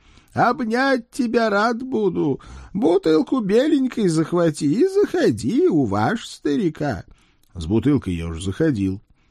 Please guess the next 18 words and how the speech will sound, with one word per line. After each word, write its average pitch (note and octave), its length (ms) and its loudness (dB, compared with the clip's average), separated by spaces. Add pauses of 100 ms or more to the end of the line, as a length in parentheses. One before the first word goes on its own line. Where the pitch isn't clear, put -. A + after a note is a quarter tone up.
(120)
"Так C#4 220 0
то D4+ 200 0
когда C#4+ 520 -2
был-то?" D#3+ 1120 0 (320)
"Вчера", — A2+ 840 0 (340)
напомнил F2 580 -4
я, A2+ 340 0 (580)
но, C#3+ 340 0
не B2+ 240 2
желая A2+ 540 0
обижать F2+ 420 -6
начальство, A2+ 720 -2 (380)
не F3 200 2
стал A2+ 300 0
развивать G#2 480 -4
тему C3 380 0
постпенсионного G#2 1200 -2
алкоголизма. E2 800 -6